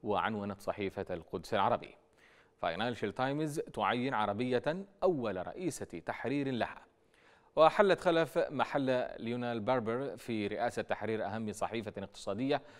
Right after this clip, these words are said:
وعملت خلف نائبة لرئيس التحرير منذ عام ألفين وستة عشر، حيث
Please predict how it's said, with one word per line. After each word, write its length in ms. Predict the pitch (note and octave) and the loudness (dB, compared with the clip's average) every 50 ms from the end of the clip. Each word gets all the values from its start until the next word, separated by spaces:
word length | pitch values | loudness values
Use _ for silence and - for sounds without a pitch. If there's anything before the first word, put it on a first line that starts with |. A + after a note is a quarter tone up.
| - - - | -20 -16 -4
وعملت 440 | - A2 A#2+ D3+ D#3 C#3 A#2+ A2+ - | 0 0 2 2 2 0 -2 -2 -4
خلف 340 | - B2+ A#2 B2+ B2+ - - | -4 -4 -4 -4 -4 -6 -8
نائبة 480 | A2 G#2 F#2+ B2 G#2+ A2 G2+ - A2 B2 | -8 -6 -4 -4 -2 -2 -2 -4 -6 -8
لرئيس 800 | D3+ C#3+ A#2 A2 G#2 G2 G2 G2 F#2 F#2+ G2 - A#2 G#2+ - G#2 | -6 -4 -4 -2 -2 -2 -2 -2 -2 -4 -4 -4 -4 -6 -6 -8
التحرير 500 | F#2 - F#2 - - F#2+ A2 C#3 D3+ C3 | -4 -2 -2 -2 -2 -4 -4 -4 -4 -4
منذ 220 | A2+ G#2+ G2+ F#2+ | -6 -4 -2 0
عام 200 | F2 F#2+ G2+ G2 | 0 0 0 -2
ألفين 240 | F#2 - - A2 G#2 | -6 -4 -4 -6 -6
وستة 340 | - - F#2+ - - - E2+ | -4 -6 -8 -8 -4 -2 -2
عشر، 300 | G#2+ B2+ - C#3+ C#3 - - - - - _ | -2 0 0 -2 -2 -2 -6 -16 -20 -20 _
حيث 300 | - - C3+ B2+ - - | -4 -2 -2 -2 0 -2